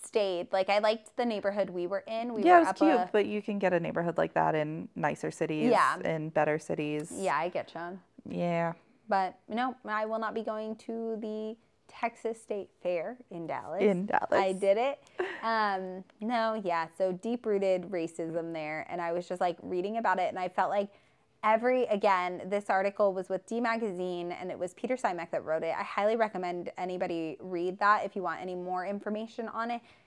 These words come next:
Speaker 1: It was written in twenty nineteen, but it was very well detailed in a lot of the, well, it was very well detailed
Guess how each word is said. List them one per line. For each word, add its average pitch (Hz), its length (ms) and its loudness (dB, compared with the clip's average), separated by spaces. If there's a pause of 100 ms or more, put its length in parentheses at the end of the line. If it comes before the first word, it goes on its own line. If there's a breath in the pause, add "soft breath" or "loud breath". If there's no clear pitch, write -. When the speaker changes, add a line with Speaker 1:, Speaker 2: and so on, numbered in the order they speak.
(140)
Speaker 1:
It - 80 4
was 277 160 4
written 269 240 4
in 294 160 2
twenty 233 300 0
nineteen, 196 640 -6
but 180 120 0
it 143 160 0
was 190 380 2 (120)
very 202 760 0 (160)
well 196 480 2
detailed 190 680 -4
in 180 160 -8
a 180 80 -4
lot 170 200 2
of 170 180 -2
the, 170 320 0
well, 202 340 2 (680)
it 226 80 4
was 240 140 4
very 320 240 8
well 262 200 6
detailed 208 680 0